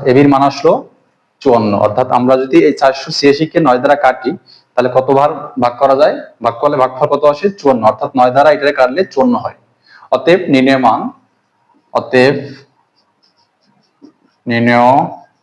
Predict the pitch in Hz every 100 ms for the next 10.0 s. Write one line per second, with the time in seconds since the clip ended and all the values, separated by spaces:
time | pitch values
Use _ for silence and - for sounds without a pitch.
0 | _ _ _ _ 127 113 110 107 135 170
1 | - 127 120 127 123 131 120 120 - -
2 | - _ _ _ _ _ _ _ _ _
3 | - 110 107 110 117 - 120 117 170 -
4 | - _ _ _ _ _ _ _ _ _
5 | 107 104 - - - - _ _ _ _
6 | _ - 127 139 147 147 147 135 143 165
7 | 143 123 113 175 - 117 - 127 190 _
8 | _ _ _ _ _ _ 113 - 120 120
9 | 117 123 117 117 117 117 110 107 -